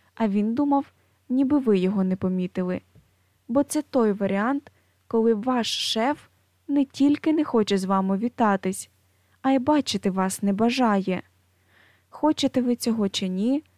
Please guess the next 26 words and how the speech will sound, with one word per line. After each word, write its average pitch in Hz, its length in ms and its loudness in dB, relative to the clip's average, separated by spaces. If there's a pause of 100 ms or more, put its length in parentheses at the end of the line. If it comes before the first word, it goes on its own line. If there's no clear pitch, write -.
(340)
та 226 160 0
раптом 233 420 0
помічаєте, 214 720 -2
що 202 240 -4
десь, 220 440 -4 (420)
де 285 220 2
б 196 60 0
ви 208 120 2
не 202 140 2
з'являлися, 202 920 0 (480)
там 262 240 2
з'являється 220 640 2
і 208 40 2
Петро 190 380 -2
Семенович. 196 920 -2 (580)
Ви 262 220 2
бігаєте 220 560 0
по 196 160 -6
тих 269 260 -4
самих 240 480 -4
погрібках 208 840 -4 (260)
чи 302 120 -2
ресторанах, 220 880 0 (360)
що - 240 -6
й 311 140 2
він, 196 340 -2